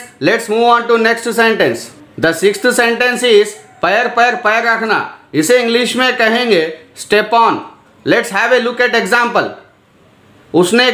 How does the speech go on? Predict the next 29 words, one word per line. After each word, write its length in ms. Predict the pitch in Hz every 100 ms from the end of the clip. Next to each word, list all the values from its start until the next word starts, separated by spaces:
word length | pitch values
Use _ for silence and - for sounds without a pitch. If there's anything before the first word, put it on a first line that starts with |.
| 196
गलती 360 | 202 196 254 214
से 180 | 247
मेरे 320 | 254 226 233 233 214
पैर 220 | 208 226 226
पर 180 | 233 226
पैर 180 | 202 214 214
रख 140 | 220 180
दिया। 260 | 208 214 226 127 - - _ _ _ _
He 120 | 196 220
stepped 360 | - 226 208 247
on 180 | 247 240
me 120 | 254 220 190 190 - 113
by 120 | 170 233 233
mistake। 420 | 233 - 214 - - _
Is 200 | 151 165
that 140 | 240 226 233
okay 160 | 240 226
guys? 340 | 226 240 233 - -
Let's 300 | 151 226 226
move 180 | 220 233
on 160 | 233 226
to 80 | 233
the 120 | 226 220
next 240 | 226 233
sentence। 420 | 226 214 143 - - - - - - -
The 160 | - 151 180
seventh 340 | 208 240 247 240
sentence 420 | 226 240 240 226 214
is 240 | 220